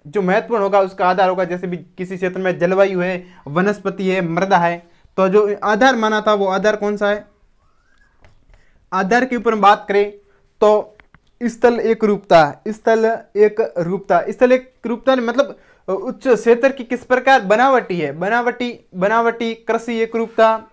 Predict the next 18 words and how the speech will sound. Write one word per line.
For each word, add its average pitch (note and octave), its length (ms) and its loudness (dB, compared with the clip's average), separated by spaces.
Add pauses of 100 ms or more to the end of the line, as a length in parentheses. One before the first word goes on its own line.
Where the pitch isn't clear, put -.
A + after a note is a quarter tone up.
(140)
स्थल A#3 340 -2
एक A3 340 -6
रूपता, G#3+ 500 0 (1900)
स्थल A3+ 580 -4 (200)
स्वरूप, F#3+ 600 0 (720)
स्थल A3 440 -4 (200)
स्वरूप, G#3 840 -2 (1120)
स्थल G#3 320 0
स्वरूप G#3 420 -2
के A3 80 0
बाद G3+ 260 2
में G#3+ 320 -6 (540)
आगे G3+ 200 -2
बात G3 240 2
करें G#3 300 -4
कृषि G#3+ 420 -4
एक A3 120 -8
रूपता, A3 540 -4